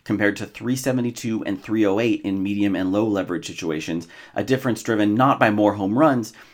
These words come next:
but by favorable batted ball luck. Leading the pack is right fielder Mitch Haniger, eight for eleven with nine R B Is in his high-pressure opportunities. When he inevitably comes back to earth, he may not fall to his one ninety-four batting average in medium leverage chances,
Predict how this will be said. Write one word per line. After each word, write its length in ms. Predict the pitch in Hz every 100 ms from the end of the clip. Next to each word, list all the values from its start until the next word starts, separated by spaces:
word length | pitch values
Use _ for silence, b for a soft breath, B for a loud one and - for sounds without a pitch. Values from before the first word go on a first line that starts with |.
| B
but 160 | - -
by 160 | 113
favorable 460 | 110 101 98 104 104
batted 360 | - 87 87 85
ball 260 | 90 85
luck. 360 | 87 87 - - _ b b b b -
Leading 240 | 113 104
the 80 | 101
pack 360 | - 127 156 -
is 160 | 98
right 200 | 104 95
fielder 280 | - 110 107
Mitch 240 | 98 92 -
Haniger, 460 | 127 143 73 65 B B B
eight 240 | 113 120
for 120 | 139
eleven 400 | 131 104 104 101 98
with 120 | 92
nine 280 | 101 104 107
R 120 | 101
B 140 | 95
Is 340 | 113 110 95 -
in 100 | 98
his 100 | 95
high-pressure 580 | - 98 - 98 -
opportunities. 720 | 85 95 - 120 95 - - - B B B
When 140 | 110 113
he 140 | 113
inevitably 480 | 104 120 143 131 117
comes 320 | - 117 98
back 240 | 98 101
to 100 | -
earth, 300 | - 143 156 - B
he 120 | B 147
may 100 | 180
not 240 | 156 98
fall 160 | 139 123
to 120 | 123
his 120 | 104
one 240 | 98 120
ninety-four 500 | 120 117 107 101 110
batting 320 | 95 101 113 101
average 300 | 92 90 92
in 140 | 92
medium 340 | 113 147 104
leverage 380 | 95 87 87 85
chances, 480 | - 80 80 82 80